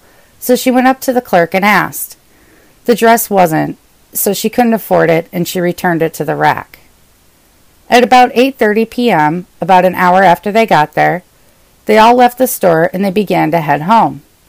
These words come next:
They saw an older man with white hair sitting outside.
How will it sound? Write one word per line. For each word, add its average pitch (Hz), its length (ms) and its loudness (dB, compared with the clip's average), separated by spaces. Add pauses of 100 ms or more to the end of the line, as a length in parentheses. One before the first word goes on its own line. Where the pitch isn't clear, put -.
(600)
They 220 100 0
saw 277 240 2
an 320 80 0
older 233 280 0
man 202 400 0
with 170 160 -4
white 170 340 -4
hair 175 260 -2
sitting 170 320 -6
outside. 160 640 -2